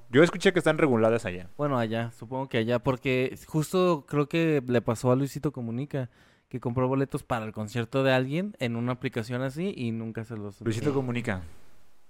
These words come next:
Speaker 1: el dueño de una telefonía,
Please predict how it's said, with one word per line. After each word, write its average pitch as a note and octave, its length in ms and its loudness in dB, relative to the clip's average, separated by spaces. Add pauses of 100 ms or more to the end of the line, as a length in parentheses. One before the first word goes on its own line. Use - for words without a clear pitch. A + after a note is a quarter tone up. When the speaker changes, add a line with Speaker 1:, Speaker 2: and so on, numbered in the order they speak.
(280)
Speaker 1:
el A2 200 4
dueño B2 420 6
de G#2 400 6
una A#2 280 0
telefonía, G2+ 600 0